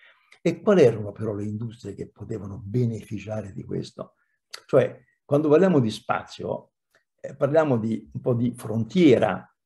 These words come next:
nel termine tecnologico, per, all'epoca poi non ne parliamo proprio, parliamo del sessantadue, sessantaquattro, figuratevi, eravamo proprio, proprio agli inizi, agli inizi,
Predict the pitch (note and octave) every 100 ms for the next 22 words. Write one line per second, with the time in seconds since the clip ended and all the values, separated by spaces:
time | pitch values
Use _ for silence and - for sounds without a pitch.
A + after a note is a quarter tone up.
0 | - G#2+ G2 A#2 A2+ A2+ G#2+ A2 - G#2
1 | G2+ A#2+ A#2+ - - G2 - A2+ D3 B2
2 | F#2 G2 A#2 A2 F2+ - - F#2 F2 E2+
3 | B2 F#2+ F2+ - - F#2 F2+ E2+ - F#2+
4 | - F#2+ - A2+ C#3 - G2 - F#2 F#2
5 | F2+ A2 - - - - - G2 F#2 -
6 | - F#2+ F2+ F#2 G2+ F#2 G2+ F#2 F#2 -
7 | A2 - - F#2 G#2+ G#2+ - E3+ A3